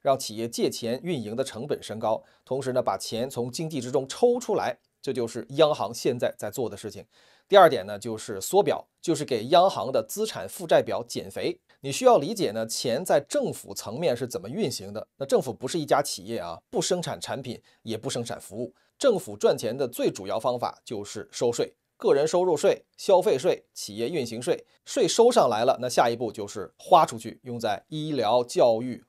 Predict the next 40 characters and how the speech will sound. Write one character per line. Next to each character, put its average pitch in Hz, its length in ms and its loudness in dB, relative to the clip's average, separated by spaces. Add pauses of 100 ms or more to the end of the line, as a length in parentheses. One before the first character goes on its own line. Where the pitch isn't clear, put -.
军 185 300 -2
事 - 320 -4
等 117 140 -6
等 123 160 -2
这 101 120 -8
些 104 140 -10
板 78 180 -8
块。 127 160 -2 (300)
如 254 140 -4
果 202 100 8
政 240 240 2
府 107 180 -10
花 156 220 4
销 156 180 4
比 98 160 -8
收 202 380 4
入 226 180 0
少， - 580 -2
那 127 100 -4
是 117 80 -8
没 143 80 0
有 135 80 4
问 127 180 0
题 107 120 -10
的， 113 140 -2
手 135 220 0
里 123 100 -2
边 117 140 -4
剩 139 220 0
下 127 160 4
了 113 100 0
钱， 113 380 -6 (140)
那 135 100 -8
可 135 160 -2
以 143 120 -2
以 101 60 -10
后 127 160 2
再 113 160 2
花 131 240 4
嘛。 113 160 -4